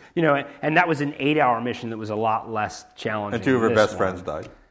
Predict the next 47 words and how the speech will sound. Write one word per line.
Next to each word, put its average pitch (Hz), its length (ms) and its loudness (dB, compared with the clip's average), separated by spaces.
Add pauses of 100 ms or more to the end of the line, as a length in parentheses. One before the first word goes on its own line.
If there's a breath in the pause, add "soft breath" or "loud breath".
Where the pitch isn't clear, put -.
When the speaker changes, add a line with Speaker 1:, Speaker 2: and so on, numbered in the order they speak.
(120)
Speaker 1:
And, 147 320 0
Speaker 2:
<laughs> - 40 2
Speaker 1:
right, 185 220 8
and 147 140 2
exactly 160 460 0
right. 123 260 0
And, 113 240 -6
and, 123 420 -2
you 170 100 -4
know, 120 140 0
and, 120 160 -4
and, 123 400 -6
you 139 80 -8
know, 110 60 -6
she's 110 200 -12
super 165 280 -10
close 120 260 -6
with 101 140 -12
Pat, 101 500 -8
like, 110 320 -6
and 110 240 -10
saw 139 400 -2
what 101 140 -8
happened 101 260 -10
to 85 60 -16
Pat. 104 420 -12
Like, 98 200 -14 (560 soft breath)
she - 200 -8
must 156 320 -6 (220)
imagine 139 520 -2
what 113 140 -8
she - 140 -10
must 110 240 -12
have 110 80 -12
been 101 100 -10
going 120 340 -6
through, 98 520 -12
you 113 100 -8
know, 98 140 -8
leading 104 400 -6
up 127 300 -8
to 95 420 -10 (360 soft breath)
this 143 220 0
great 131 400 0
thing, 117 320 -4
which 107 240 -10
is 107 160 -12